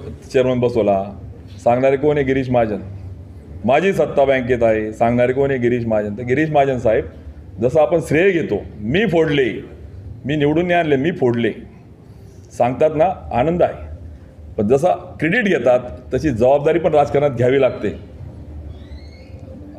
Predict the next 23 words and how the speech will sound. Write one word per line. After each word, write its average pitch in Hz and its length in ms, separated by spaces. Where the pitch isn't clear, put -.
नक्कीच 143 340
घेतलं 180 260
पाहिजे. 180 280
जो 156 120
करतो, 165 420
जो 151 120
मेहनत 165 280
घेतो, 175 640
ज्यांनी 151 200
फोडले, 156 480
ज्यांनी 147 500
कसे 160 280
तोडले, 175 460
त्यांचं 170 260
त्यांना 185 180
माहिती, 185 220
त्याचं 175 180
जायचं 170 260
नाही 175 100
आपल्याला 147 240
कसे 139 220
फोडले, 123 280
तोडले. 95 240